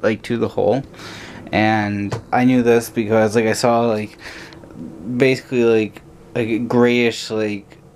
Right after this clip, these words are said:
circle or crest, and, like, right next to the camera. And so originally, like, a couple months ago,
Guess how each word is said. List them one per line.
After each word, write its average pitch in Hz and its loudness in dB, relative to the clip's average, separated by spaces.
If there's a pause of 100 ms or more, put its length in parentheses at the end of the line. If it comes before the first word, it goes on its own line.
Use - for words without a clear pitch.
(960)
circle 120 0
or 110 0 (100)
crest, - -2 (520)
and, 104 -2 (720)
like, 113 2
right 110 0
next 110 -4
to 107 -4 (120)
the 107 -2
camera. 107 -2 (500)
And 113 0
so 113 2 (300)
originally, 147 2
like, 107 -6
a 104 -10
couple 127 -4
months 123 0
ago, 107 -2